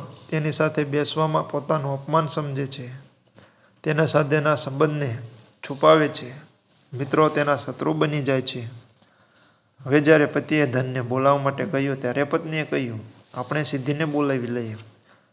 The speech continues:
તો કેમ કે તેના આવવાથી આપણે કંઈ પણ કામ કરીશું, તે બધા જ કામ સફળ થશે.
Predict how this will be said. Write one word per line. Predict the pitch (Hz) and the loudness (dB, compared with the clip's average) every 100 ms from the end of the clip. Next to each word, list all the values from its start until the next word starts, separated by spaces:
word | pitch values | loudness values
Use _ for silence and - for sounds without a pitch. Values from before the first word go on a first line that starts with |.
| _ | _
તો | - | -4
કેમ | 135 139 139 139 | -2 -2 -2 0
કે | 156 | -2
તેના | - 139 139 143 | 0 0 2 4
આવવાથી | 135 139 139 131 | 4 4 0 -2
આપણે | 120 117 131 | -2 -2 -6
કંઈ | 120 131 | -2 -4
પણ | 127 147 139 | -2 -4 2
કામ | 151 139 | 2 2
કરીશું, | 143 143 127 117 113 - | -4 -4 -4 -10 -12 -8
તે | 127 | -6
બધા | 123 123 147 | -4 6 6
જ | 147 | 6
કામ | 147 147 | 0 0
સફળ | 131 131 127 143 | -2 -6 -2 -2
થશે. | 143 131 131 | -2 -6 -6